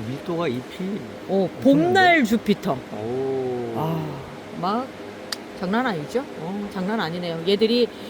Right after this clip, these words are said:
Speaker 2: 이제 집에 있을 때보다 훨씬 좋네. 밖으로 나오니까 너무 좋네요.
Speaker 1: 어, 저는 개인적으로 이, 얘, 얘가 너무 이쁜데?
Speaker 2: 리차드 오치스는요, 항상 이 모습 아니에요.
Speaker 1: 어, 그래요?
Speaker 2: 변합니다.
Speaker 1: 오.
Speaker 2: <laughs> 그리고 이제 얘는 그린비예요.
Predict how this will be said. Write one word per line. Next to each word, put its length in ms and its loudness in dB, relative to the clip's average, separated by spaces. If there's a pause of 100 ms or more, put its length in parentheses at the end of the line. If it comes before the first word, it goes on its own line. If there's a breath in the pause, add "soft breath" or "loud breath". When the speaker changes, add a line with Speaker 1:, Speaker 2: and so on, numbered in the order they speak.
(200 loud breath)
Speaker 2:
이제 240 2
집에 220 4
있을 160 0
때보다 240 6
훨씬 340 2
좋네. 380 0
밖으로 360 0
나오니까 840 4
너무 380 10
좋네요. 640 0 (160)
Speaker 1:
어, 140 -4
저는 240 -4
개인적으로 420 -2
이, 240 -4 (220)
얘, 220 4 (280)
얘가 240 0 (340)
너무 460 -2
이쁜데? 480 -6
Speaker 2:
리차드 340 6
오치스는요, 540 0 (260)
항상 460 -2
이 60 4
모습 260 0
아니에요. 480 -6 (140)
Speaker 1:
어, 220 -10
그래요? 120 -8
Speaker 2:
변합니다. 500 0
Speaker 1:
오. 840 -8
Speaker 2:
<laughs> 240 -10 (1040 loud breath)
그리고 260 2
이제 180 -2
얘는 460 4
그린비예요. 1200 6